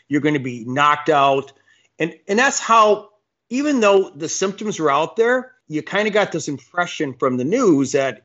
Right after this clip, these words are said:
if you get sick, you're gonna get really sick. So when I had these mild symptoms come on, quite frankly, the last thing I was thinking of was covid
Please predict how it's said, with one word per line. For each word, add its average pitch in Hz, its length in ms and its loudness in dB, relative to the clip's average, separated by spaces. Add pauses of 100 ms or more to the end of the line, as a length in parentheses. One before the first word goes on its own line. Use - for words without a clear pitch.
if 143 160 -6
you 202 100 0
get 202 200 2
sick, - 340 0
you're 170 160 4
gonna 147 160 0
get 135 140 -6
really 123 320 -2
sick. - 560 -6
So 165 240 2
when 165 120 4
I 190 60 4
had 196 160 2
these 165 180 -4
mild 151 400 2
symptoms 220 460 -2
come 123 220 -8
on, 113 280 -8 (280)
quite 226 200 -4
frankly, 180 380 -4
the 139 80 -6
last 165 300 -6
thing 165 160 -6
I 160 80 0
was 156 180 -4
thinking 165 380 -8
of 120 540 -10
was 151 220 -4
covid 226 380 -4